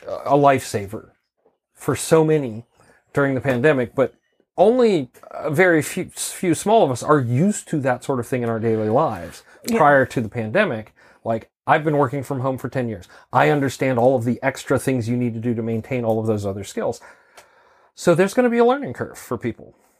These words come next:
Speaker 2: Yeah, and, and this isn't
Speaker 1: Mm-hmm.
Speaker 2: just conventions, just in general. Like, you know, a
Speaker 1: Yeah.
Speaker 2: friend of mine texted me the other day and was like, "It's, I've been out of quarantine for a month and people just want to talk to me. How the, what is this?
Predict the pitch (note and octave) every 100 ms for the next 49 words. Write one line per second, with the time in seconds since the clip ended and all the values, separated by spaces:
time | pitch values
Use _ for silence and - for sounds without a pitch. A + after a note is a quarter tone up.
0 | - G#4 A3 C#4+ D#4 E4+ D#4+ F4+ D4+ D4+
1 | C#4 D4+ C#4 C#4+ C4+ A3 G3 C4+ A#3+ A#3+
2 | C4 A3+ C#4 C#4 G#3 G#3 A3+ G#3+ A#3 A#3
3 | D3+ G#3+ A#3+ B3+ A#3 A#3 G#3+ A3 - _
4 | _ _ _ D4+ A#3+ B3 - B3 A#3+ A#3
5 | A3+ A3+ A3 A3+ A#3 A3+ A3 A3+ G#3+ A3
6 | G#3 F#3+ _ _ _ _ _ _ - A3+
7 | - - A3 G#3+ G#3 A3+ G#3+ A3 - A3+
8 | A3+ G#3+ A#3 G#3 - G#3+ G3+ G#3 G#3+ -
9 | - G3+ F#3+ - A3+ A3 A3+ G3 A3 G#3+
10 | G#3 G#3+ - F#3+ - - G3+ A3 - -
11 | G#3+ G3+ E3+ G3 A3+ A3+ F#3+ G3+ A#3+ B3+
12 | B3 - F3 - - -